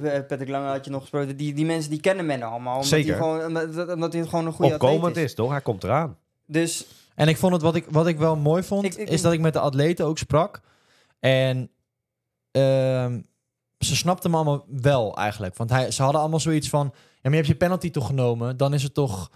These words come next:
Speaker 2: Ja.
Speaker 3: eh, dan is het toch prima." En ik kreeg ook wel van Patrick Lange en zo te horen dat er, dat, dat, de, hij is-, ik, ik zei tegen hem, "Ja, omdat ik twee keer drie seconden in het rood reed." Hij zegt, "Ja, maar iedereen reed, reed, reed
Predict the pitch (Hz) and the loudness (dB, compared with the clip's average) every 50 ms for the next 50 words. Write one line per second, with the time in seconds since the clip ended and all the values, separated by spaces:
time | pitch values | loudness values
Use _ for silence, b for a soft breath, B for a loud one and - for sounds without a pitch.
0 | b b b b b b b b - 131 131 131 131 131 131 131 131 123 139 143 | b b b b b b b b 0 2 2 4 4 2 0 0 0 -2 -2 -2
1 | 147 143 135 - - 135 - - - 165 175 151 131 123 123 113 127 127 127 127 | -2 -2 -4 -2 0 -2 0 2 2 2 2 2 0 0 0 -2 -2 -4 -4 -6
2 | - - 85 98 95 90 90 90 95 117 117 - - 139 135 127 131 127 120 131 | -8 -12 -18 -20 -20 -20 -14 -10 -8 -8 -6 -2 0 0 2 2 0 0 2 2
3 | 127 131 123 135 123 - 127 123 - 127 117 127 127 127 135 131 127 123 - 135 | 0 2 0 -2 -2 -2 -2 -2 -2 -2 -2 0 0 0 0 0 -2 0 0 0
4 | 127 123 - 127 123 127 131 127 127 123 127 123 - 127 123 120 117 b b b | 0 0 0 0 2 2 2 0 0 0 -2 0 0 0 0 0 -2 b b b
5 | b b b b b b b _ - 123 120 - - - 127 135 127 123 - - | b b b b b b b _ -8 -8 -8 -8 -12 -10 -6 -6 -6 -6 -8 -18
6 | _ _ _ _ _ _ _ _ _ _ _ - 113 117 117 120 131 131 - - | _ _ _ _ _ _ _ _ _ _ _ -8 -4 -2 0 0 0 0 -2 -4
7 | 120 131 - 104 107 117 131 - 151 143 127 147 139 131 139 139 135 135 139 135 | -6 -6 -6 -6 -6 -4 -2 -2 -2 -2 0 -2 -2 0 0 0 2 2 2 2
8 | 135 135 131 135 135 139 135 139 135 - - 120 120 - - 151 147 139 139 123 | 2 2 0 0 0 -2 -2 -2 -4 -6 -10 -12 -8 -4 -2 0 0 0 -2 0
9 | 131 139 - - - 139 131 131 131 123 120 131 139 147 143 - 113 90 87 85 | 0 -2 0 0 -2 0 2 2 0 2 2 2 2 2 0 -2 -6 -6 -6 -6
10 | - - - 139 139 139 139 143 135 147 151 156 175 175 175 165 151 147 147 135 | -6 -4 -2 0 0 0 0 2 2 4 4 4 2 2 2 2 2 0 0 0
11 | 143 139 135 135 135 131 131 131 131 131 127 113 120 - | 0 0 0 0 0 0 0 0 0 -2 -2 -4 -6 -4